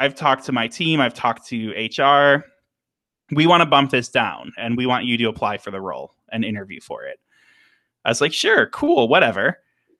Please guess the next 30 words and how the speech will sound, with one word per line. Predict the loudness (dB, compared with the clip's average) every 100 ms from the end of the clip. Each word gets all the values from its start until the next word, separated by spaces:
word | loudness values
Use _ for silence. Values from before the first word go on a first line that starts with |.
| _ _ _ _ _ _ _ _ -2
And | 2
then | 4
I | 4
did | 4 4 4
that, | 4 4 2 0 -4 -18 _ _ _ _ _ _
and | -2 2 2 2 0 0 -2 -6 _ _ _ _ _ _ _ _ _ -4
I | -2
got | -2
the | -4
job. | -2 0 0 -4 -14 _ _ _ _ -4
And | 0
I |
was | 0 -2
so | 0 2
excited | 2 2 4 4 2
'cause | -2 0
it | 0
was | -2
paying | -4 -2 2 4 4
more | 4 4
than | 4 2 2
double. | 2 2 0 0 -4 -14 _ _
It | -4
was | 2
almost | 4 4 0
triple | 0 0 0 -4
what | -6
I |
was | -8 -10
making | -10 -10 -10 -12